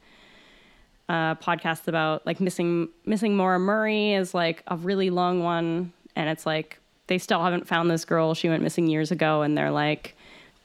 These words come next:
they, like, go through the evidence and, like, they interview people, and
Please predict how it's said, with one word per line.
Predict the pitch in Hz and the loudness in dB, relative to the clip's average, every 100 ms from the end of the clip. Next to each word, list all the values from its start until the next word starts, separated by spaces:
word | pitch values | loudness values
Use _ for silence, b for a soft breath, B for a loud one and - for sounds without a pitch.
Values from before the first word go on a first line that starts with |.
| _ | _
they, | - 170 | 0 2
like, | 165 - | 0 2
go | 147 | 0
through | 165 196 | 4 2
the | 196 | 4
evidence | 202 196 170 151 160 | 2 4 4 2 0
and, | 165 160 | 2 2
like, | 151 151 - - - B B B B B B - | 2 0 -2 -16 -20 B B B B B B 0
they | 160 | 2
interview | 165 220 214 175 | 6 4 6 4
people, | 180 - - 156 151 | 2 0 2 2 4
and | 147 147 147 156 165 | 4 6 6 6 4